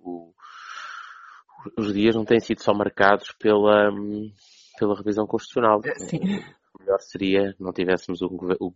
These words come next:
Speaker 1: o governo completamente desnorteado, eh, imerso em casos e mais casos e mais casos de, de problemas com governantes. Eh, foram durante esta última, última semana um, aquele,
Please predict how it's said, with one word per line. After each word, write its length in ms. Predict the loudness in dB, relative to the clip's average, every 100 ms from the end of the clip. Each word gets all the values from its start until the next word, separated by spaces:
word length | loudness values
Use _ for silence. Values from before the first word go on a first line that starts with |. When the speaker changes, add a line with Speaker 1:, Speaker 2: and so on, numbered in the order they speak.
| -10
Speaker 1:
o 80 | -12
governo 500 | -2 4 4 2 -6
completamente 640 | -4 2 2 2 0 0 -2 -14 -14
desnorteado, 1080 | 2 2 2 _ -4 2 4 4 -2 -14 _ _ _ -20 _ -6
eh, 720 | -2 2 2 0 -2 -8 -10 -14 _
imerso 580 | -2 2 2 0 -10 -10
em 100 | -6
casos 440 | 2 2 2 -6
e 80 | -8
mais 240 | -8 -10
casos 400 | -6 0 0 -2
e 60 | -10
mais 260 | -10 -12
casos 580 | -6 -2 -2 -2 -8 -20
de, 300 | _ -18 -18 _ _ _
de 140 | -20 _ _
problemas 460 | -10 -4 -4 -4 -8
com 160 | -10
governantes. 800 | -10 -8 -4 0 0 0 -6 -20 _ -20 -20 -20 -20 -8
Eh, 340 | -6 -6 -10
foram 340 | -4 2 2 2
durante 320 | 2 2 0
esta 320 | -4 -4 -4 -4 -12 -12
última, 360 | -10 -8 -10 -8
última 300 | -8 -4 -4
semana 500 | -4 0 0 0 -4
um, 140 | -10 _ _ _ _ -20
aquele, 340 | -10 -10 -10